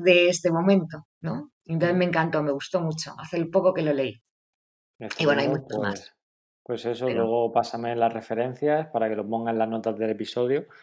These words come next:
Speaker 2: por si
Speaker 1: Sí.
Speaker 2: alguien quiere también echarle un ojo, que no se le pierda información, que, que, bueno, también recomendamos tu cuenta de, de Instagram, que, que creo que es donde, donde más te mueves, o tienes alguna red
Speaker 1: Sí.
Speaker 2: social. Cuéntanos
Speaker 1: Sí.
Speaker 2: dónde podemos encontrarte.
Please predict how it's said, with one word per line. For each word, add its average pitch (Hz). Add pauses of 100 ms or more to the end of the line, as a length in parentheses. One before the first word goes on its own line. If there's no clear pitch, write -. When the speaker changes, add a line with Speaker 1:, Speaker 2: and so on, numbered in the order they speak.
(160)
Speaker 2:
por 117
si 165
Speaker 1:
Sí. 160
Speaker 2:
alguien 185
quiere 107
también 104
echarle 104
un 110
ojo, 147 (400)
que 117
no 104
se 104
le 101
pierda 104
información, 110 (480)
que, 104
que, 104
bueno, 113
también 107
recomendamos 113
tu 113
cuenta 127 (300)
de, 110
de 113
Instagram, 123
que, 104
que 104
creo 113
que 113
es 110
donde, 110 (260)
donde 113
más 113
te 117
mueves, 156
o 120
tienes 117
alguna 113
red 110
Speaker 1:
Sí. 247 (100)
Speaker 2:
social. 131 (280)
Cuéntanos 120
Speaker 1:
Sí. 110
Speaker 2:
dónde 113
podemos 113
encontrarte. 107